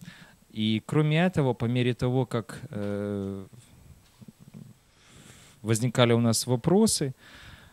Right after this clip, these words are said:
э, у моей жены были ещё дополнительные вопросы. Это в церкви. «Хорошо, вы мне скажите, пожалуйста,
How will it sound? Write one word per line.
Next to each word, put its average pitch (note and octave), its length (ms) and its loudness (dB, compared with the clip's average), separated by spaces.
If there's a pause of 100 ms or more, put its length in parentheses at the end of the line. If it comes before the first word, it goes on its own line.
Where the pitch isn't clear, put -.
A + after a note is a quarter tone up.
(140)
э, G2+ 1080 -2 (520)
у - 120 -10
моей B2 280 4
жены D3+ 480 2 (760)
были B2+ 260 0
ещё C#3 260 4
дополнительные C3+ 760 2
вопросы. - 520 -2
Это G#2 160 0
в F#2+ 60 -6
церкви. - 500 -4 (180)
«Хорошо, C3 400 4
вы A2+ 140 8
мне C#3 160 10
скажите, B2 420 2
пожалуйста, G2 800 0